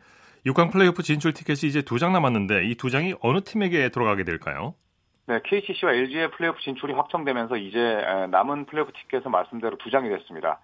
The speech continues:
Speaker 2: 아, 오늘 케이티가 케이지씨를 꺾었다면 플레이오프 진출을 확정할 수 있었지만 이 연장 접전 끝에 패하면서, 어, 사실상, 어, 지금 이 네 팀이 이 경쟁을 펼치게 됐는데요.
Speaker 1: 네.
Speaker 2: 케이티와 오리온, 그리고 디비,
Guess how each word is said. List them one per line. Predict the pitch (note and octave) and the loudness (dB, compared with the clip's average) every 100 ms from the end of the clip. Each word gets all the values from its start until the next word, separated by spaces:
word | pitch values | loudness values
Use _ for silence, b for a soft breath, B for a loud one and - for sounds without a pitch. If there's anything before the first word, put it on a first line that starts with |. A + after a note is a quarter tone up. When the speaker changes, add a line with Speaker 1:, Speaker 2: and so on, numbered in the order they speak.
| b b b | b b b
Speaker 2:
아, | - | -2
오늘 | F2+ A2 B2+ | 0 0 -2
케이티가 | - D#3 - D3+ C#3+ C#3+ | -4 -6 -4 -2 2 0
케이지씨를 | - F3 E3+ - C#3 | 0 -2 -2 -4 -2
꺾었다면 | E3 E3+ - A#2+ G2 G2 F2+ D#2+ | 0 0 0 0 0 -2 -2 -6
플레이오프 | - D3 C3 | -4 -4 -4
진출을 | A#2+ C3 C3 | -6 -4 -6
확정할 | - D3+ C#3+ | -2 0 0
수 | - | -2
있었지만 | F#2+ B2 - A2 C3 - b b b - | -8 -8 -6 -2 -2 -2 b b b -8
이 | G#2 | -6
연장 | F#2+ C#3+ C#3+ | 0 0 0
접전 | C3 C#3+ | -2 -4
끝에 | - C#3 C3 | -4 -4 -6
패하면서, | - F3 F#3 B2 G2 B2 F2+ - b b b _ | 0 2 2 0 0 0 0 -6 b b b _
어, | A2 G2+ | -4 -4
사실상, | B2 A#2+ D#3 - D#3+ D#3 C#3+ b b b - | -4 -6 -8 2 4 4 -2 b b b -4
어, | G#2+ G#2+ | -2 -2
지금 | G2 A2 A2+ | -4 -8 -6
이 | G2 | 0
네 | G#2 - | 0 0
팀이 | - G3+ | -2 0
이 | D#3+ G2+ E2+ F#2 F2+ E2+ D#2 | 0 -2 -6 -8 -8 -8 -6
경쟁을 | G#2+ A#2 C3 | -2 2 2
펼치게 | A#2+ C#3 - | 0 -4 -2
됐는데요. | F#2+ F2 E2 D#2+ G2+ | -2 -4 -6 -2 -2
Speaker 1:
네. | D2 C2 F#2+ D#3 | -2 -6 -10 -4
Speaker 2:
케이티와 | C#3 C#3 - C3 B2+ | -4 -4 -6 0 2
오리온, | G2 A2 G#2+ E2 - | 2 0 -2 -4 -10
그리고 | F#2 G2 C3 C3+ | -8 -2 0 -2
디비, | A#2+ A#2+ D#3 E3 | -8 -6 -6 -6